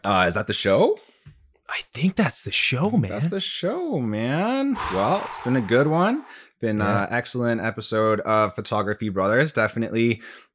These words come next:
Speaker 1: an enlightening one, uh, from my perspective. I really enjoyed speaking, uh, on all of this with you, Michael. So thank you for being here. Um,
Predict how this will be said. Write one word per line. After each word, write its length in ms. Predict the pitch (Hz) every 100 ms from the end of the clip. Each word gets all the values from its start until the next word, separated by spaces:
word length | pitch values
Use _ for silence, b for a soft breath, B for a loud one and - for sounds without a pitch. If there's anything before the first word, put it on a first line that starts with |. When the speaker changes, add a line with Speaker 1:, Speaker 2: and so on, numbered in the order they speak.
| -
Speaker 1:
an 540 | 127 123 123 123 127 -
enlightening 720 | 131 123 123 127 131 131 127
one, 380 | 131 131 131 131
uh, 280 | 107 101
from 200 | 98 101 98
my 180 | 95 104
perspective. 760 | 117 - 127 135 175 180 180 -
I 80 | 95
really 280 | 95 92
enjoyed 680 | 92 92 95 113 117 117 101 B B B -
speaking, 680 | - 131 127 127 123 123
uh, 120 | 120 123 113 113 110 -
on 240 | 107 107
all 220 | 101 101
of 80 | 101
this 280 | 104 104 -
with 240 | 101 -
you, 120 | 101 101
Michael. 380 | 104 - 160
So 340 | 165 98 90 87
thank 320 | - 107 104
you 140 | 107
for 340 | 104 107 107 107
being 460 | 92 123 117 107
here. 560 | 113 156 139 139 220 - B B
Um, 1000 | - 95 92 92 92 90 90 87 90 92